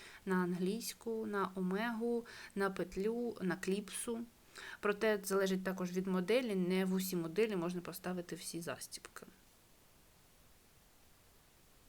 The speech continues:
Довжина сережки три сантиметри, вартість п'ятсот п'ятдесят гривень, п'ятнадцять доларів.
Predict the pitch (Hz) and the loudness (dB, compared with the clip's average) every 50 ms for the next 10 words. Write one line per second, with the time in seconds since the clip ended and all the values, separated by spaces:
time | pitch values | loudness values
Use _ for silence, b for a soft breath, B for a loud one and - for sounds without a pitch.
0 | - - - - B B B 214 220 226 233 226 254 254 254 254 - - 254 240 | -20 -20 -20 -20 B B B 4 4 6 6 6 4 4 4 2 2 2 4 4
1 | 233 226 - - 208 - - 220 220 220 - 214 214 214 - 240 233 240 269 294 | 4 2 0 -2 -2 2 4 4 4 4 2 0 0 0 0 0 0 0 0 -2
2 | - - 262 220 208 208 233 240 - 254 226 - - 208 190 190 - 196 185 185 | -2 -2 0 2 2 2 2 0 -2 -6 -6 -2 0 0 0 0 -2 -2 -2 -2
3 | - 175 170 180 180 - - 185 185 185 202 220 240 262 302 302 294 - 220 190 | -2 -2 -2 -2 -2 -2 -2 -2 -2 0 0 -2 -2 -2 -2 -6 -4 -2 -4 -2
4 | 190 175 170 190 190 185 - 185 160 156 151 147 147 151 156 151 160 - - - | 0 0 -2 -2 -2 -4 -4 -4 -4 -4 -4 -2 -2 -4 -4 -6 -6 -8 -14 -18